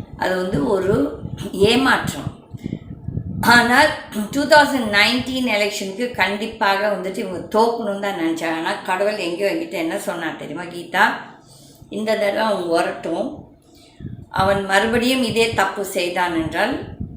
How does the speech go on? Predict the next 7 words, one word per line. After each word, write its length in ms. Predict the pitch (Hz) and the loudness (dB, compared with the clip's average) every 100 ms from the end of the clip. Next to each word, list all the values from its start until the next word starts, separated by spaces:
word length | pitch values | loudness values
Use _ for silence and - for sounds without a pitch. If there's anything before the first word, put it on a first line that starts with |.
| - | -10
மூணாவது 540 | 185 220 220 196 170 | -4 0 0 0 -2
தடவை 380 | 170 160 170 185 | -4 -4 -4 -2
அவனை 380 | 233 202 170 175 | -2 -2 -4 -6
வர, 260 | 151 151 190 | -4 -2 -2
வர 220 | 185 214 | -4 -4
விட 300 | 170 165 180 | -4 -4 -4
மாட்டேன். 760 | 175 151 139 - 160 143 - | -2 -4 -4 -4 -4 -4 -8